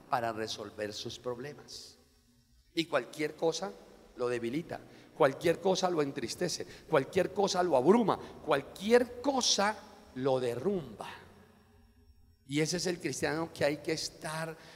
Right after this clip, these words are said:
que usted ve que est-, hay que estarlo animando. "Hermano, echemos pa' adelante, hermano, eche pa' adelante, que Dios lo ama". "Sí, pero yo creo, sí, pero". No,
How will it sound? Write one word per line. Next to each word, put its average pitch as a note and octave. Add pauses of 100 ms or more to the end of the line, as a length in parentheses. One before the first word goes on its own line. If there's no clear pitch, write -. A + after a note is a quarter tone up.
(120)
que D#3
usted D3
ve D#3+
que E3
est-, - (100)
hay D3+
que D#3+
estarlo D#3
animando. D3 (180)
"Hermano, C3+ (180)
echemos D3
pa' -
adelante, B2+ (160)
hermano, D3 (180)
eche D3+
pa' C#3+
adelante, C3+ (200)
que D3+
Dios C3+
lo C3+
ama". C#3 (160)
"Sí, D4
pero D#3
yo D3+
creo, D#3 (160)
sí, D4+
pero". - (380)
No, -